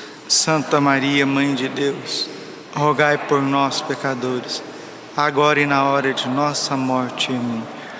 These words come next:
Vinde, Espírito Santo, vinde por meio da poderosa intercessão. Imaculado Coração de Maria,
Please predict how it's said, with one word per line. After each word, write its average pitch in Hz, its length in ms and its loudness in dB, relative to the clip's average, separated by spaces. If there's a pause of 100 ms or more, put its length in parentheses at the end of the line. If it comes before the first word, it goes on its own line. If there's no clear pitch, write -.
(200)
Vinde, 156 320 2
Espírito 143 560 0
Santo, 127 760 0
vinde 139 380 2
por 139 200 0
meio 135 460 2
da 131 100 2
poderosa 131 800 0
intercessão. 123 800 -2 (640)
Imaculado 139 680 4
Coração 139 680 0
de 139 100 -4
Maria, 131 420 -2